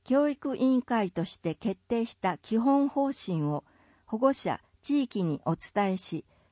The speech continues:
これからの統合に向けた調整、準備を速やかに行うとともに、何よりも和田の子どもたち、保護者に寄り添いながら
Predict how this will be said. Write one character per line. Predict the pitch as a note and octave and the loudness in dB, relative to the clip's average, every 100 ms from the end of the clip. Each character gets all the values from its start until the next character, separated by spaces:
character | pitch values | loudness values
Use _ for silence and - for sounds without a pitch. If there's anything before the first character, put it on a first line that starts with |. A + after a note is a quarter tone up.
| - | -2
こ | A3+ | 2
れ | C#4 | 2
か | C#4 C#4 | 2 0
ら | C4 | 2
の | F3+ D#3+ | 0 0
統 | A3 B3+ C4 | 2 2 6
合 | C4 B3+ | 6 6
に | B3 | 6
向 | A#3 | 4
け | A3+ G#3+ | 2 -2
た | - F#3+ - | -2 -4 -6
調 | - A#3+ B3 | 0 0 0
整、 | - A3 G#3 C3 | 0 -2 0 -2
準 | G#3 C#4 A#3+ | 2 4 4
備 | F3 | 2
を | D3+ - _ _ _ | -2 -4 _ _ _
速 | - B3+ C#4 | 2 4 4
や | B3+ | 2
か | - E3 | 0 -2
に | D3+ - | -2 -4
行 | D#3+ A#3 A#3 A3+ | -2 2 4 4
う | G#3+ | 2
と | G#3 F#3+ | -4 -4
と | E3+ | -2
も | E3+ | -2
に、 | D#3+ D3+ _ _ _ _ | -4 -6 _ _ _ _
何 | - B3+ C#4 B3+ | 0 4 4 4
よ | G3+ | 2
り | E3+ | 2
も | D#3+ C#3+ - | -2 -4 -4
和 | F3 G#3+ | -2 2
田 | B3+ | 2
の | B3 A#3+ - | 2 0 -4
子 | G#3+ | 0
ど | A#3+ | 4
も | A#3 | 4
た | A3 A3 | 2 -4
ち、 | - D3 - _ _ | -8 -12 -12 _ _
保 | A3+ | 0
護 | A#3 | 2
者 | C#4+ A3 | 0 0
に | F3+ D3+ | -2 -2
寄 | - F#3 | 0 0
り | B3+ | 0
添 | - B3+ | 2 4
い | B3 | 4
な | A3 | 4
が | G3 D3 | 2 0
ら | C3+ | -2